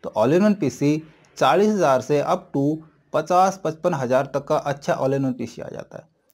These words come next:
और बेस्ट all in one पीसी कौन सा है, कौन सा हम परचेज करें, तो कुछ बेस्ट all in one पीसी हैं जिनका मैं जिक्र करूँगा आपके साथ, जो कि काफ़ी कंफर्टेबल, काफ़ी चीप प्राइस के अंदर है,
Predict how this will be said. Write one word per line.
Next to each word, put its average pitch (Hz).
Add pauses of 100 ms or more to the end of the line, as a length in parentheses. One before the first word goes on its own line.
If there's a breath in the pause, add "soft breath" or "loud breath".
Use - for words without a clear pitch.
और 185
बेस्ट 113
all 139
in 160
one 160
पीसी 160
कौन 147
सा 143
है, 139 (260)
कौन 185
सा 196
हम 180
परचेज 156
करें, 147 (520 soft breath)
तो 233
कुछ 233
बेस्ट 160
all 147
in 185
one 185
पीसी 156
हैं 170
जिनका 135
मैं 175
जिक्र 113
करूँगा 160
आपके 147
साथ, 151 (480 soft breath)
जो 160
कि 202 (580)
काफ़ी 185
कंफर्टेबल, 165
काफ़ी 160
चीप 151
प्राइस 131
के 139
अंदर 135
है, 139